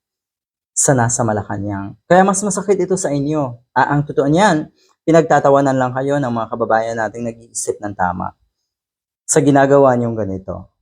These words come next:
anong kaugnayan ng pagiging bangag dito? Talaga lang, gusto niyong tabunan agad yung issue ng libro ni Sara Duterte sa ganitong paraan?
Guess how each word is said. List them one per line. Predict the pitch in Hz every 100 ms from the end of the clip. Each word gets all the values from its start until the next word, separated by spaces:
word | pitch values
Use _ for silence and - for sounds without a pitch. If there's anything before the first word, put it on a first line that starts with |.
| _ _ _
anong | - 302
kaugnayan | - 254 175 127 110 113
ng | 120
pagiging | 123 117 110 98
bangag | 98 104 104
dito? | 95 123
Talaga | 196 240 226
lang, | 90 170 170 - _ _ _
gusto | 151 190
niyong | 185 185
tabunan | 160 135 143 143
agad | 127 127 127
yung | 127 117
issue | 120 -
ng | 123 117 113
libro | 120 113
ni | 113 113
Sara | 110 104 107
Duterte | 104 104 95 123
sa | -
ganitong | 139 127 117 175
paraan? | 185 160 95 90 95 131